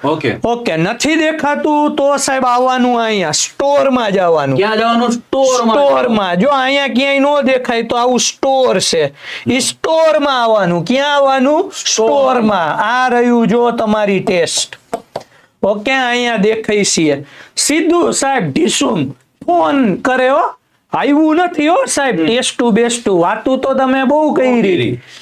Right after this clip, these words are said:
Speaker 2: કાંઈ આવ્યું નહીં. એલા હરવા રહ્યો, તમે એક નથી ગુજરાતમાં એક્ઝામ આપવા વાળા. ઓકે, ઘણા છે. થોડુંક સબર કરો યાર, તમાર માટે આટલું કર્યું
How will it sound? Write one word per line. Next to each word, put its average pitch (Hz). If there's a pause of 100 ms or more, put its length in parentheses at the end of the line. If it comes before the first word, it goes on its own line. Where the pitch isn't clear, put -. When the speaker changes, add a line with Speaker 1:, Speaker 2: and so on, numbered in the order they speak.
(160)
Speaker 2:
કાંઈ 214
આવ્યું 277
નહીં. 226
એલા 233
હરવા 185
રહ્યો, 214
તમે 214
એક 226
નથી 247
ગુજરાતમાં 202
એક્ઝામ 175
આપવા 170
વાળા. 170 (360)
ઓકે, 214
ઘણા 202
છે. 139 (400)
થોડુંક 262
સબર 247
કરો 262
યાર, 277
તમાર 240
માટે 254
આટલું 254
કર્યું 262